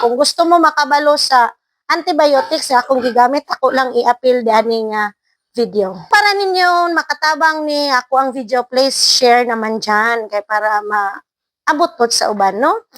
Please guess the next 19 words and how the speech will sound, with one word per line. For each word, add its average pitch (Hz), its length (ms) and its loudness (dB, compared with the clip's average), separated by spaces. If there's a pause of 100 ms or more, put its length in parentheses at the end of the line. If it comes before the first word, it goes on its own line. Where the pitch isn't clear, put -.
(140)
Labi 339 240 2
na 381 160 2
tong 349 80 2
mga 294 240 2
backyard 277 400 0
racer 285 400 2
nga 247 160 -2
pareha 247 320 0
nako, 262 560 2 (400)
nga 247 320 2
wala 392 320 2
pa - 160 -2
kaayoy 302 800 0
kahibalo 285 640 -2 (160)
sa - 160 -6
pagpamuhi 254 640 -2
og 247 80 -6
baboy 240 400 2
nga. 214 160 -6